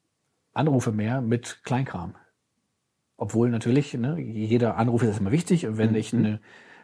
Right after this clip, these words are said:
Speaker 1: letztens hat mich irgendwie eine sechzehnjährige angerufen, die sagt, „Hier, ich bin jetzt gerade in Hamburg unterwegs, ich habe das da getrunken, total lecker, wollte ich nur mal sagen.“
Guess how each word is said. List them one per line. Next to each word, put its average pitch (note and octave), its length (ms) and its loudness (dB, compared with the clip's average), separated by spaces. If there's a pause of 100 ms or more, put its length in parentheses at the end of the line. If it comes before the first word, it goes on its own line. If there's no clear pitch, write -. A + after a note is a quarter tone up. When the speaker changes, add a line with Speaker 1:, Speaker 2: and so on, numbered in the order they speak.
Speaker 1:
letztens A#2 460 -2
hat B2 120 -4
mich A#2 140 -6
irgendwie A2 160 -4
eine G2 80 -6
sechzehnjährige D#3 540 2
angerufen, D#3 600 2
die C#3+ 80 -4
sagt, C3 100 -2
„Hier, G3+ 300 2
ich E3+ 160 -4
bin F3+ 100 -4
jetzt D3 160 -4
gerade D3+ 180 -4
in D3 60 -2
Hamburg E3+ 200 0
unterwegs, D#3+ 320 0
ich C#3 60 -2
habe C3+ 100 -4
das C3+ 100 -2
da C#3+ 140 0
getrunken, D#3+ 360 -2
total C#3+ 280 -2
lecker, F3 260 0
wollte D3+ 140 6
ich C3+ 100 -6
nur C3+ 80 -2
mal A#2 160 -2
sagen.“ D3 300 -2